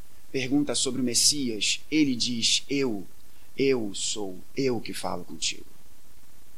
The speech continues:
Portanto, o ensino do Sermão do Monte, a ética do Sermão do Monte, não pode ser dissociada daquele que prega, que é Cristo Jesus.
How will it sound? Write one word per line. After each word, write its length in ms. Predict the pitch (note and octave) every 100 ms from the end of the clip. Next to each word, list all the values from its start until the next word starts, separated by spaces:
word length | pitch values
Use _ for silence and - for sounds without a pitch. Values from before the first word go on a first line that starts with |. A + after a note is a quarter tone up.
| - - - - - - - - - - - - - - - -
Portanto, 480 | C#3+ C#3+ A3 G#3 E3+ - -
o 160 | F#3 F3+
ensino 920 | E3 D3+ - - - B3+ B3+ D3 A#2+
do 100 | B2
Sermão 440 | - A2+ A#2 A#2
do 100 | A2
Monte, 560 | A2 A2+ G#2+ - - - - - -
a 180 | D#3
ética 560 | D#3 G3+ G3 - D3 B2+
do 100 | B2+
Sermão 380 | - B2 A#2+ A#2
do 80 | A2
Monte, 460 | A2+ G#2+ - G#2 - -
não 200 | D3 F#3+
pode 260 | F3+ F#3 F3
ser 200 | - D#3
dissociada 760 | D3+ D3 D3+ - C#3 A#2+ A2+ A2+
daquele 360 | A#2+ - C3+
que 140 | C3+ B2+
prega, 720 | - C#3+ C3 B2 A#2 F#2 - - - - - - - - - - - - - - - - - - - - - - - -
que 160 | -
é 80 | D3
Cristo 340 | C3+ A#2+ - G2+
Jesus. 600 | F#2+ - - - -